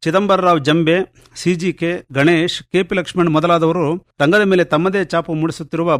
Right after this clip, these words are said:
ಭರವಸೆದಾಯಕ ನಿರ್ದೇಶಕರಾಗಿದ್ದಾರೆ. ವೃತ್ತಿ ರಂಗಭೂಮಿಯ ಕಲಾವಿದರಿಗೆ ನಾಟಕ ಹೊಟ್ಟೆಪಾಡಾದರೆ,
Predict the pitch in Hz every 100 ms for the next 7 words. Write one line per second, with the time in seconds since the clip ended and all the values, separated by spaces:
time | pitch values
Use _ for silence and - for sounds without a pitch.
0 | 123 143 185 175 170 160 156 147 147 151
1 | 151 151 147 143 135 123 - _ 180 180
2 | 233 226 214 214 214 190 175 185 185 175
3 | 185 170 156 165 - 147 175 202 175 147
4 | 147 185 180 165 151 156